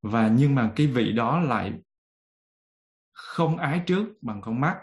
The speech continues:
không ái trước đối với các sắc, không ái trước với nhãn thức và nhãn xúc, bởi vì thấy như thật cho nên không ái trước. Giống như bây giờ mình,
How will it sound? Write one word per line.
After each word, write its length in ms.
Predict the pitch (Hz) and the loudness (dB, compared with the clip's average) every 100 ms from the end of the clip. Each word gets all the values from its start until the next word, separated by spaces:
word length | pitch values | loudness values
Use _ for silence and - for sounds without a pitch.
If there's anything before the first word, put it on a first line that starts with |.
| - | -10
không 200 | 131 123 | -8 -6
ái 160 | 127 135 | -6 -4
trước 180 | 160 | -4
đối 120 | 139 143 | -2 -2
với 100 | 151 | -2
các 180 | 156 - | -4 -6
sắc, 180 | 160 - | -8 -4
không 200 | 135 123 | -4 -4
ái 160 | 135 139 | -4 -4
trước 80 | 156 | -2
với 80 | 151 | -2
nhãn 220 | 117 107 | -2 -4
thức 120 | 160 165 | -4 -4
và 60 | |
nhãn 140 | 104 107 | -6 -4
xúc, 160 | 170 175 | -4 -4
bởi 120 | 117 | -2
vì 340 | 131 120 113 - - | 0 0 -2 -8 -4
thấy 160 | 135 | 0
như 180 | 185 160 | 2 2
thật 300 | - 117 - - _ _ _ _ _ | 2 -2 -2 -14 _ _ _ _ _
cho 100 | 127 | -2
nên 140 | 143 | -2
không 220 | 135 143 | 0 -2
ái 200 | 135 139 151 | -2 -4 -2
trước. 200 | 165 208 - _ _ - | -4 -4 -10 _ _ -4
Giống 180 | 139 180 | 0 0
như 100 | 151 | 0
bây 120 | 135 | 0
giờ 200 | 127 113 | 0 0
mình, 300 | 110 110 | 0 -2